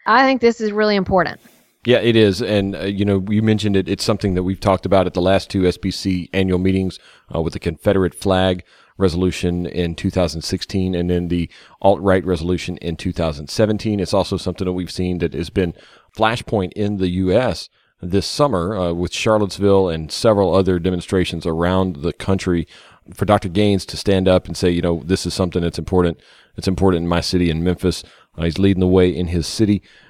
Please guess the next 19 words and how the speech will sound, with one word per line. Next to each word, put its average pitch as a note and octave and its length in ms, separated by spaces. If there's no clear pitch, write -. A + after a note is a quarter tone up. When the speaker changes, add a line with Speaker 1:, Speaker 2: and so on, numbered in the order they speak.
Speaker 2:
We A2 140
commend G#2+ 520
Doctor G2 240
Gaines. G2+ 400
Amy, A2 360
uh, F#2 260
anything A2 480
that F#2+ 100
stood A2+ 280
out G2+ 320
in G2+ 240
the F2+ 120
letter G2 360
that F2+ 160
you'd F#2+ 100
like F#2 180
to E2+ 220
talk F#2 200
about? D#2+ 260